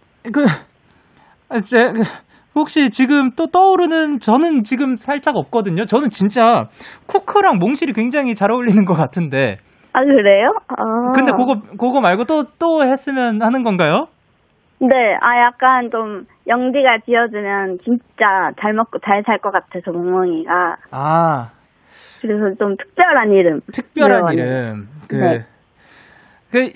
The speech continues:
Speaker 1: 그, 이거를, 그, 사실 뭐든 그렇잖아요. 머리도 맞대면, 뭐, 조-,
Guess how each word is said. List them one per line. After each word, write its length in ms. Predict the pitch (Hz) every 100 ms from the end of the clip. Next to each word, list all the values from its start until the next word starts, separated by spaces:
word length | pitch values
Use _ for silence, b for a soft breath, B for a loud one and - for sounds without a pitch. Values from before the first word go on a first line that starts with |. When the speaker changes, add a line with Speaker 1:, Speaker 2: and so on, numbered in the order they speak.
| -
Speaker 1:
그, 60 | 208
이거를, 600 | 277 269 320 339 196 131
그, 200 | 175 165
사실 600 | 160 226 240 185 190 127
뭐든 320 | 113 151 220 190
그렇잖아요. 460 | 156 165 143 135
머리도 260 | 127 202 220
맞대면, 560 | 120 - 302 269 196
뭐, 220 | 151 147
조-, 120 | 139